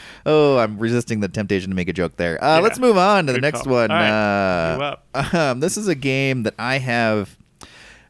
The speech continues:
Speaker 1: started playing, but I've never f-,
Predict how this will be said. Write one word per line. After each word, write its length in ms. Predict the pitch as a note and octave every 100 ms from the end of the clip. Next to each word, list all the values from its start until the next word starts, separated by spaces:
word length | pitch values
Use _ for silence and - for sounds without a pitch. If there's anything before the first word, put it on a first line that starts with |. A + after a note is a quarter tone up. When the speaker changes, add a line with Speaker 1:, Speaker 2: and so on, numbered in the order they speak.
| _
Speaker 1:
started 760 | - - - E3 F3 F3 A#2+ G#2
playing, 580 | G#2 G2 E2+ F#2 D3 D#3+ _ _ _ -
but 320 | G#2 A#2 A#2
I've 260 | A2 A2+ G#2
never 640 | A#2+ C3+ C3 B2+ A#2 G#2+ _ _ _ _
f-, 160 | -